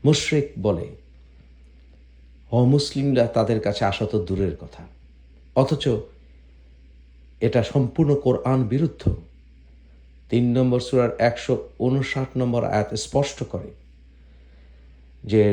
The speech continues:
রাসূলুল্লাহ সাল্লাল্লাহু আলাইহি ওয়াসাল্লাম তার সংস্পর্শের মানুষদের সাথে ছিলেন কোমল ব্যবহারের।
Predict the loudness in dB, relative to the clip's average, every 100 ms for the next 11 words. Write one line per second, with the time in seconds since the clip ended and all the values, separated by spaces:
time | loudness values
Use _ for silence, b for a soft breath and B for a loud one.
0 | 2 0 0 2 2 2 2 4 4 4
1 | 2 0 4 4 4 -2 -8 -16 -20 -20
2 | -2 2 2 2 -2 -10 -20 -20 -20 -20
3 | -20 -20 -20 -20 -20 -20 -4 -2 -2 0
4 | -2 0 0 0 0 -2 -4 -6 -6 -10
5 | -10 -16 -18 -20 -20 -20 -20 -20 -20 -20
6 | -18 -6 -2 -2 -4 -8 -8 -4 0 0
7 | 0 -2 -2 -2 -4 -8 -14